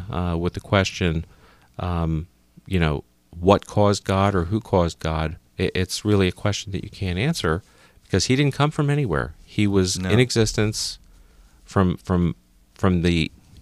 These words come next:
Speaker 1: infinite beginning of, of time, which he created.
Speaker 2: Mm-hmm.
Speaker 1: And, uh, he's, uh, outside of the box.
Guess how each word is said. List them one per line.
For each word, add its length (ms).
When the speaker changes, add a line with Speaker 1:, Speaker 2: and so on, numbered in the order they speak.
Speaker 1:
infinite 400
beginning 560
of, 400
of 220
time, 420
which 180
he 80
created. 640
Speaker 2:
Mm-hmm. 300
Speaker 1:
And, 360
uh, 240
he's, 380
uh, 220
outside 360
of 40
the 60
box. 520